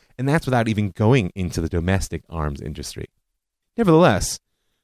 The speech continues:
the control of arms is one way to control a conflict, or at least manage it, if not solve it. The U S at the time was selling almost no arms in the Middle East. It was Britain and France that owned the market, and they had considerable competition between them,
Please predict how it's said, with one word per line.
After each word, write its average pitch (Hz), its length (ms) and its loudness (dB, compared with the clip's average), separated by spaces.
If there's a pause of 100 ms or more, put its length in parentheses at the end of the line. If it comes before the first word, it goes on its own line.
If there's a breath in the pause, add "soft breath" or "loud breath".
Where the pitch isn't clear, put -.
the 123 160 -6
control 226 380 2
of 143 80 6
arms 143 380 4
is 185 300 0
one 151 320 2
way 131 300 4
to - 100 -14
control 110 680 4
a 104 100 -2
conflict, 87 480 -2
or 101 80 0
at - 60 -4
least 131 280 4 (320)
manage 110 540 2
it, 80 160 -8 (140)
if 101 160 -10
not 92 200 -4
solve 143 340 2
it. 78 160 -4 (840 soft breath)
The 147 80 4
U 220 140 8
S 190 280 2
at 113 140 -6
the 104 60 -14
time 95 540 0 (260)
was - 160 -2
selling 120 240 2
almost 123 340 -2
no 120 160 0
arms 85 280 -4
in 85 60 -4
the 82 40 -4
Middle 73 180 -6
East. - 320 -14 (340)
It 131 80 -2
was 131 140 2
Britain 127 280 2
and 104 160 -2
France 107 480 -2
that 101 200 -8
owned 101 260 -2
the 87 60 -4
market, 85 540 -6
and 127 200 0
they 196 180 2
had 185 260 0 (160)
considerable 170 580 0
competition 120 640 -4
between 120 360 -2
them, 82 180 -4